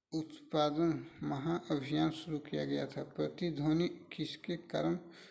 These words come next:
सुनाई देती है? ध्वनि तरंगों के परावर्तन से सुनाई देती है। परमाणु संख्या अंठावन वाला लैंथेनाइट श्रृंखला का तत्व है तो सीरियम का है। किसमें पतली कोशिका भित्ति के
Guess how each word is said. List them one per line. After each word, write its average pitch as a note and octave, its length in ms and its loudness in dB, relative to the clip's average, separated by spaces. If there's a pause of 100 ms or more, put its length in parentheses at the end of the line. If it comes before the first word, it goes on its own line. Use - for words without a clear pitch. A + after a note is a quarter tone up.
(120)
सुनाई D3+ 280 2
देती D3+ 320 -4
है? E3 300 0
ध्वनि D#3 280 2
तरंगों D#3 520 2
के D#3+ 160 -2
परावर्तन C#3+ 760 0
से D#3+ 180 -4
सुनाई C#3+ 300 0
देती C#3 340 -2
है। C3+ 400 -2 (500)
परमाणु D#3+ 380 2
संख्या E3 400 0
अंठावन D#3 960 4
वाला D3 380 4 (180)
लैंथेनाइट D3+ 1080 6 (560)
श्रृंखला D#3 600 0
का D#3+ 380 0
तत्व D#3 500 -2
है D3+ 180 0
तो E3 140 -6
सीरियम D#3 840 2
का E3+ 320 0
है। C3 220 0 (1300)
किसमें F3+ 460 -4
पतली E3 320 0
कोशिका D3+ 760 -2
भित्ति D3 480 -2
के D#3 200 -2